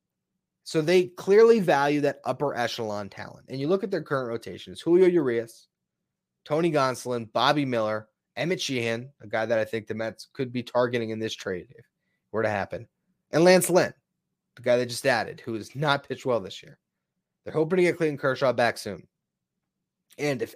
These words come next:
everything breaks right, they might be able to get Walker Buehler back in September. So maybe their playoff rotation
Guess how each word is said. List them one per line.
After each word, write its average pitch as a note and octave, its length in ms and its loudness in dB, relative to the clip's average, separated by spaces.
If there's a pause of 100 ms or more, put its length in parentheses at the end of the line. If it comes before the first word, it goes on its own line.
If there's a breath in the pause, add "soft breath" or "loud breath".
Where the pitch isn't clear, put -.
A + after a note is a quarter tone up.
everything G3+ 440 4
breaks C#3+ 260 2
right, B2+ 280 4 (340 soft breath)
they C#3 100 -2
might F3 260 2
be F3 60 2
able D3+ 60 2
to D3+ 60 2
get C#3+ 120 0
Walker C3+ 280 0
Buehler B2 360 0
back A2 320 -2 (240)
in A2 100 -10
September. G#2+ 560 -8 (880)
So D#3+ 440 2 (120)
maybe G#3+ 420 4
their F#3+ 140 4
playoff D#3 380 4
rotation B2 640 -4